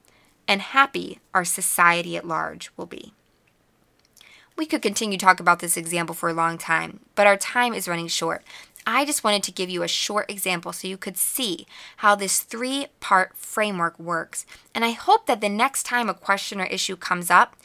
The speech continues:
you'll try out this three-part framework of creation, the fall, and redemption, and see if it helps you think through the topic from a biblical perspective. As I said, I could say so much more on this topic, but our time is up.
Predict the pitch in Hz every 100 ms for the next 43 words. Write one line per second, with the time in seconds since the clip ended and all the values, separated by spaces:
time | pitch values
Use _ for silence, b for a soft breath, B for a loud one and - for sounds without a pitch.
0 | B B - 269 277 - 277 302 269 202
1 | 175 180 - - 196 208 - 180 180 185
2 | 180 175 170 170 - - 180 175 190 -
3 | 240 233 - 185 - 185 180 180 - 170
4 | 170 165 165 - - - B B B 247
5 | 226 - 330 349 285 - 208 - 180 -
6 | 202 180 - 202 190 185 - 160 160 -
7 | - - 175 170 170 170 170 170 165 170
8 | - - - - - _ _ _ B B
9 | B B B 262 254 240 202 - 208 233
10 | - 202 - - 269 262 - 202 190 180
11 | 175 - 175 - 175 - 196 190 175 -
12 | - 214 214 208 180 - 170